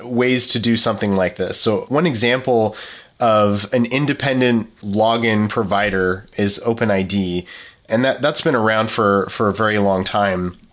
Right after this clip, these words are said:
If you look at their website, they say over fifty thousand websites are already accepting Open I D. A lot of,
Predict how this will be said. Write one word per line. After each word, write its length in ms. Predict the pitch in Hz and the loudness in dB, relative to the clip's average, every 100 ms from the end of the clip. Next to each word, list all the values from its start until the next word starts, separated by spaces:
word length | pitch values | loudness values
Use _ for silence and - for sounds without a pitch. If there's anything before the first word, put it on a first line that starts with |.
| _ - | _ -6
If 200 | 123 143 | -4 0
you 80 | 139 | 2
look 160 | 151 | 2
at 100 | 143 | 0
their 80 | 131 | 2
website, 420 | 117 110 - 107 | 2 2 0 0
they 60 | 107 | 0
say 160 | - | 0
over 160 | 117 110 | 0 0
fifty 320 | 110 123 123 | -2 -2 -2
thousand 360 | 117 113 113 113 | 0 0 0 2
websites 460 | 101 104 110 98 98 | 2 2 0 0 0
are 80 | |
already 260 | 101 104 101 | 0 2 0
accepting 460 | 95 - 101 104 98 | 0 -2 -2 0 0
Open 260 | 98 98 | 0 0
I 120 | 95 | 0
D. 400 | 98 123 120 117 - - - - - | 0 0 0 -2 -6 -20 -20 -16 -6
A 60 | 139 | 0
lot 200 | 156 175 | 2 2
of, 220 | 165 - | 0 -4